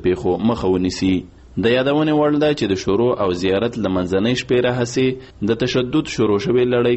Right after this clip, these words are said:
کې د وژل شوو شمیر پنځه څلوېښتو ته رسېدلی دی. وژل شوو کسانو کې زیاتره د تښتولو وروستو وژل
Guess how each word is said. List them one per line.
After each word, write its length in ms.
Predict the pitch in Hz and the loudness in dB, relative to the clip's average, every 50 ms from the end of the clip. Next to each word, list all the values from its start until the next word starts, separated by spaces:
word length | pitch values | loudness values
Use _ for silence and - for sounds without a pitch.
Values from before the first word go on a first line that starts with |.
| 123 | 0
کې 100 | - 131 | 0 -2
د 100 | 123 110 | 0 2
وژل 300 | 98 92 92 90 90 92 | 2 2 2 2 0 -2
شوو 280 | 92 - - 123 127 123 | -2 0 2 2 2 2
شمیر 360 | 123 123 - 120 123 123 117 | 2 0 -2 0 0 2 0
پنځه 400 | 117 - - 101 101 101 98 127 127 - | 0 0 -2 0 0 0 -2 -2 -2 -2
څلوېښتو 400 | 98 87 85 87 92 90 - 87 | -2 0 0 0 0 0 -2 -6
ته 300 | 82 - 90 90 73 90 95 | -4 -2 -2 0 0 0 -2
رسېدلی 500 | 95 92 - 101 101 104 95 95 92 90 87 | -2 0 0 -2 0 0 0 0 0 0 2
دی. 140 | 92 92 92 90 87 - - - - - - - - | 2 2 2 0 -2 -8 -18 -20 -20 -20 -20 -10 -4
وژل 260 | 85 90 92 95 98 98 | -2 0 0 0 0 -2
شوو 260 | - - 127 131 127 | 0 0 0 0 0
کسانو 440 | 127 127 120 - 131 123 123 127 123 | 0 -2 -2 -2 -2 -2 0 -2 -2
کې 180 | 120 - 127 123 107 92 | -2 0 0 0 0 0
زیاتره 440 | 95 87 87 - - - - 123 120 | 0 0 0 0 -2 -2 0 -2 -2
د 200 | 120 107 90 - | -2 -2 -4 -4
تښتولو 480 | - 85 - - 92 95 107 107 101 95 | -6 -10 -6 -2 0 0 2 2 2 2
وروستو 360 | 92 113 120 - - - 127 123 113 | 2 0 -2 -2 -2 0 0 2 2
وژل 360 | 104 107 104 107 110 107 | 2 0 0 0 -2 -4